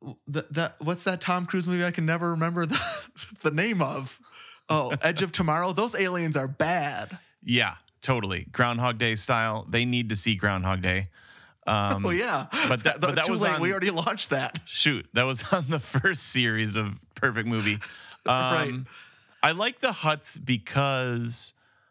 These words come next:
Speaker 2: he's a couch potato, man. Right?
Speaker 1: <laughs> Oh,
Speaker 2: Runky
Speaker 1: that's true.
Speaker 2: Patunky. Or not Runky Patunky. What? Han Maboogie.
Speaker 1: Han Maboogie.
Speaker 2: Right? Han
Speaker 1: Yeah.
Speaker 2: Maboogie. Han Maboogie needs,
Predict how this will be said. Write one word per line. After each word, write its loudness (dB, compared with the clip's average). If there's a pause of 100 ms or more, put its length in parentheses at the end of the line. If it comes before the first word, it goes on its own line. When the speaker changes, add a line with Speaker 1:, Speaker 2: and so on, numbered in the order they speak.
(280)
Speaker 2:
he's -2
a 0
couch -2
potato, 0
man. 0 (380)
Right? 0
Speaker 1:
<laughs> -12
Oh, 4
Speaker 2:
Runky 4
Speaker 1:
that's 0
true. 0
Speaker 2:
Patunky. 0 (400)
Or 6
not 2
Runky -2
Patunky. 0
What? 0
Han 2
Maboogie. 0 (400)
Speaker 1:
Han 0
Maboogie. 0
Speaker 2:
Right? 0 (480)
Han 2
Speaker 1:
Yeah. 0
Speaker 2:
Maboogie. 0
Han 2
Maboogie 0
needs, 0